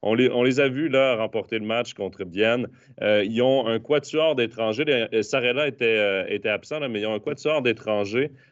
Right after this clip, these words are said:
euh, qui, euh, est dominant, qui est très fort, euh, parce qu'Alexandre Grenier, il faut pas non plus le passer sous silence. Il a dix points depuis le début de la saison. Il est dans le top cinq, je pense, des pointeurs de la Ligue.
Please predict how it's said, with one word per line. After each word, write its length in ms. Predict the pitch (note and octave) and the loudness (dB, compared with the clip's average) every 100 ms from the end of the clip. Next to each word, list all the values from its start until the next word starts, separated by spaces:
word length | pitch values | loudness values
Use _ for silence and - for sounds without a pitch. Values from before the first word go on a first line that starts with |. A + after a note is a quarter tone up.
| _ G#2 | _ -2
euh, 120 | G2+ - | -2 -2
qui, 500 | - - A2+ A2+ A2 | -16 -4 0 4 6
euh, 640 | G2+ G2+ G2 G2 G2 F#2+ | 6 6 4 0 -2 -4
est 240 | G#2 G2+ | -2 -2
dominant, 720 | F#2+ F#2 A#2+ A2 G#2+ G#2 C3 | -4 0 0 2 0 0 -2
qui 180 | F#3+ - | -4 -6
est 100 | F2+ - | -6 -8
très 320 | - A2 F#2 | -2 0 0
fort, 480 | - - A#2+ D#3 A2 | -2 -4 -2 0 -2
euh, 60 | F#2+ | -2
parce 180 | F#2+ F#2+ | -4 -4
qu'Alexandre 400 | G#2+ G2+ D#3 E3+ | -4 -2 -4 -6
Grenier, 240 | A#2 A#2 | -4 -4
il 80 | F3 | -4
faut 140 | - G2 | -8 -4
pas 160 | C3+ | -4
non 160 | C3+ B2 | -2 -6
plus 160 | D3 E3 | -4 -6
le 100 | B2+ | 0
passer 260 | A#2 A2 | -2 -2
sous 140 | B2 A#2 | -10 -12
silence. 380 | - B2+ F3+ - | -8 -6 -4 0
Il 60 | |
a 60 | A2 | -2
dix 160 | G#2 | -2
points 200 | A2 D#3+ | -6 -4
depuis 140 | D3+ A#2+ | -4 -2
le 60 | |
début 180 | A2 G#2+ | -2 -2
de 60 | A#2 | -2
la 100 | G2+ | -2
saison. 480 | - G2+ G2+ C#3 E3+ - _ - | 0 -2 -2 -2 -4 -16 _ -4
Il 40 | |
est 20 | |
dans 120 | G#2 A2+ | 0 2
le 60 | |
top 160 | A#2 A2 | 0 -2
cinq, 240 | C#3 C#3+ | -4 -6
je 60 | C3 | -4
pense, 180 | C#3 A2+ | -4 -2
des 120 | G#2 | -4
pointeurs 560 | G#2 A2+ G#2 B2 A#2+ | -2 -4 0 -2 -2
de 60 | G2+ | -2
la 120 | F#2+ | -2
Ligue. 420 | G2 C3+ E3+ C3+ | 0 -2 -4 -8